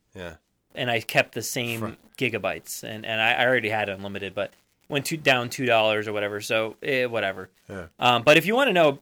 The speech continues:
Speaker 2: your favorite color, red,
Speaker 1: Oh, wow, yeah, I forgot about
Speaker 2: th-,
Speaker 1: that.
Speaker 2: whatever this website, I don't know what this is. This is stupid.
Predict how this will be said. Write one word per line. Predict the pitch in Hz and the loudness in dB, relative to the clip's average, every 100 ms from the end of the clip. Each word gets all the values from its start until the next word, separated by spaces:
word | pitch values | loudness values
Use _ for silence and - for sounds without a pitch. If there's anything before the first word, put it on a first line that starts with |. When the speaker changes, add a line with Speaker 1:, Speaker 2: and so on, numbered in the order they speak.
| - | -10
Speaker 2:
your | 139 135 | -6 -4
favorite | - 151 151 | 4 4 4
color, | 139 135 113 | 0 0 0
red, | 107 120 110 104 | 2 4 4 2
Speaker 1:
Oh, | 117 107 | -6 -8
wow, | 90 90 | -6 -6
yeah, | 90 87 | -6 -8
I | |
forgot | - 90 | -10 -8
about | 143 | -6
Speaker 2:
th-, | - | 0
Speaker 1:
that. | 160 | 6
Speaker 2:
whatever | 208 220 151 | 8 8 6
this | 131 120 | 2 2
website, | 131 113 - 127 127 | 0 -2 -2 -4 2
I | 135 | 2
don't | 123 | 2
know | 113 | -2
what | 104 | -2
this | 92 92 | -4 -12
is. | 95 107 | -12 -12
This | 107 | -12
is | 107 | -12
stupid. | - 110 98 | -10 -10 -12